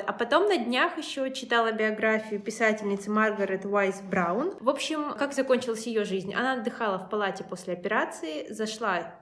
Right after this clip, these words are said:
медсестра спросить, как у вас дела. И Маргарет, видимо, решила, что лучше один раз увидеть, чем сто раз услышать. Взмахнула ногой,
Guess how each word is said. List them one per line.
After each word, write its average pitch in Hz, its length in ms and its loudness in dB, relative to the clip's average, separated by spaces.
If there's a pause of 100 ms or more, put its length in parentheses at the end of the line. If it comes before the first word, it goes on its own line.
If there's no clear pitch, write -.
медсестра 220 580 -2
спросить, - 500 -6
как 214 260 -4
у 185 40 -8
вас 170 180 -4
дела. 247 360 0 (100)
И 330 120 4
Маргарет, 339 560 2
видимо, 294 320 -2
решила, 277 380 -4
что 262 440 -2
лучше 254 340 -4
один 233 200 0
раз 240 240 -4
увидеть, 233 400 -4
чем 220 140 -2
сто 214 180 -2
раз 220 220 -2
услышать. 381 520 0 (380)
Взмахнула 247 720 2
ногой, 208 520 4